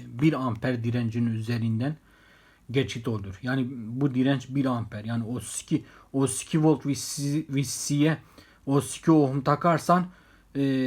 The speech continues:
çekimi otuz iki o, e, bir amper çeker. Yani bir amper çeker. Bir amper değer çeker. Yani formülü böyledir yani. Anladınız mı?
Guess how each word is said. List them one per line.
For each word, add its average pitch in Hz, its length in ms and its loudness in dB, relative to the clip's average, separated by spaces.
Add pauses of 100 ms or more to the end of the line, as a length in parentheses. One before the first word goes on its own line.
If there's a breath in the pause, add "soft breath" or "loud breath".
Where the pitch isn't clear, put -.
(540)
çekimi 156 560 0 (300 loud breath)
otuz 143 360 0
iki 170 220 0
o, 139 360 2
e, 123 380 0 (120)
bir 156 120 6
amper 117 560 0
çeker. 101 360 -10 (340)
Yani 120 320 -2
bir 156 120 4
amper 120 420 -2
çeker. 110 420 -10
Bir 139 100 -2
amper 117 440 -4
değer 110 260 -6
çeker. 98 400 -12 (540 soft breath)
Yani 131 280 0
formülü 143 720 2
böyledir 131 480 4
yani. 98 320 -4 (220)
Anladınız 120 460 -2
mı? 107 140 -6